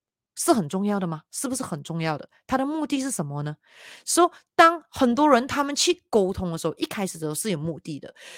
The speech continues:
哈，他可能是要跟他的小孩讲，嗯，好好的求上进读书啦。结果呢，聊聊聊，讲了一半的时候呢，突然之间，砰！爆炸。结果的话，拿起鸡毛砂还是藤鞭，呼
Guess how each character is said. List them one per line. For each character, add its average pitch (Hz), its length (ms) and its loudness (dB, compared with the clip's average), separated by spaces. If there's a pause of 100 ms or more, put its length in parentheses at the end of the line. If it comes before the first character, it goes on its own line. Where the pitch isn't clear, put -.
(200)
哈， 185 260 2
他 190 100 -6
可 180 140 0
能 156 160 -2
是 196 260 -2
要 190 180 6
跟 160 540 0 (720)
他 180 100 -2
的 180 80 0
小 175 180 2
孩 160 200 0
讲， 151 260 -4
嗯， 151 240 -8
好 - 180 -4
好 151 220 -6
的 151 180 -2
求 - 160 -6
上 220 160 0
进 233 200 -2
读 185 120 -4
书 196 180 -4
啦。 277 180 0 (420)
结 254 220 10
果 208 200 6
呢， 208 220 4 (380)
聊 165 220 4
聊 180 180 8
聊， 170 320 2 (120)
讲 156 200 -4
了 165 100 -4
一 196 80 -4
半 220 220 2
的 190 80 0
时 175 120 -4
候 196 220 0
呢， 170 160 -2 (260)
突 - 280 12
然 226 180 8
之 220 100 0
间， 214 220 4
砰！ - 360 4 (220)
爆 185 220 6
炸。 180 220 2 (340)
结 214 180 4
果 202 160 2
的 185 80 2
话， 208 140 2
拿 185 160 0
起 185 140 -4
鸡 - 180 -6
毛 170 180 -4
砂 190 120 -2
还 185 100 -2
是 185 80 -6
藤 170 220 -8
鞭， 170 180 -4 (240)
呼 - 260 6